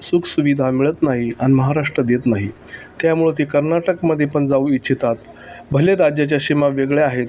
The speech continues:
पण कर्नाटकची संस्कृती, अन्नपदार्थ, पोशाख, नृत्य महाराष्ट्रात स्वीकारतोच ना. महाराष्ट्रातून अनेक कर्नाटकी कुटु-, कुटुंबे आहेत,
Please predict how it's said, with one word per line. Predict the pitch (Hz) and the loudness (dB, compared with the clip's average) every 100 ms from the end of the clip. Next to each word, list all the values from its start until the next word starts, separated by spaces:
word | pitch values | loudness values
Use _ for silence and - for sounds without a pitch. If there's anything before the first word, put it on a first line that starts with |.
| - | -6
पण | 135 143 | -4 -4
कर्नाटकची | 143 139 156 160 170 - 143 | -2 -2 -2 -2 -6 -2 -2
संस्कृती, | - 139 - - 160 147 127 | 0 -2 -2 -2 -2 2 0
अन्नपदार्थ, | 139 160 160 160 139 143 139 127 | 2 0 0 0 0 -2 -2 -4
पोशाख, | - 147 147 - 131 - - | 0 -2 0 -2 -4 -2 0
नृत्य | 147 160 165 - 143 117 - - - - 151 | 2 2 0 -2 -2 -2 -10 -16 -18 -6 0
महाराष्ट्रात | 151 160 170 - 190 | 0 0 -2 -2 -4
स्वीकारतोच | 175 156 143 165 165 202 165 | -2 -2 0 -2 0 -2 0
ना. | 135 143 - - - - - | -2 -2 -8 -16 -20 -20 -2
महाराष्ट्रातून | 131 131 151 165 190 190 196 196 | 0 2 0 0 0 2 2 2
अनेक | 151 160 - | -2 -2 -4
कर्नाटकी | - 151 160 151 160 | -2 0 0 -2 -2
कुटु-, | - 147 160 165 | 0 0 0 -4
कुटुंबे | - 175 165 165 | -2 0 2 2
आहेत, | 117 113 - | 0 -2 -2